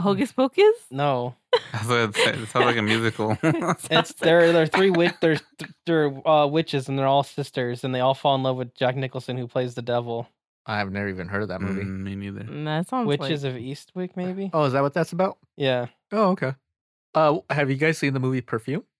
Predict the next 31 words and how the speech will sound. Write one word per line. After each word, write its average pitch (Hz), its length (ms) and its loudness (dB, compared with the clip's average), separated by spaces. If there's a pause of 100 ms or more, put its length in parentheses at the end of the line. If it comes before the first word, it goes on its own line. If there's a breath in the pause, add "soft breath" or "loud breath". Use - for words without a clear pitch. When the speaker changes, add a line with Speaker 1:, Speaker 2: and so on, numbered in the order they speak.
(260)
Speaker 1:
No. 165 160 -4
Speaker 2:
Yeah. 147 340 2
Speaker 3:
No, 113 400 -14
Speaker 4:
What 120 120 -4
about 113 140 -2
Speaker 3:
no. 123 80 -2
Speaker 4:
that? 131 160 -6 (400)
Speaker 2:
Yeah, 262 240 0 (180)
I 233 100 -6
guess, 226 260 -6
yeah, 139 200 -4 (100)
yeah. 127 80 -6
Speaker 4:
Right? 139 200 -2
'Cause 117 200 -4
he, 107 500 -8 (100)
I 110 60 -2
mean, 110 300 -2 (380)
well, 480 240 2
maybe 247 260 0
not. 143 380 0 (600)
That's 185 160 0
pushing 160 280 -4
the 110 80 -4
boundary, 98 380 -4
huh? 107 180 -8 (220)
Speaker 2:
Yeah, 160 280 0
probably. 143 720 0
That's 170 200 0
Speaker 3:
Yeah. 151 160 2
Speaker 2:
definitely 139 320 -2
a, 131 80 -6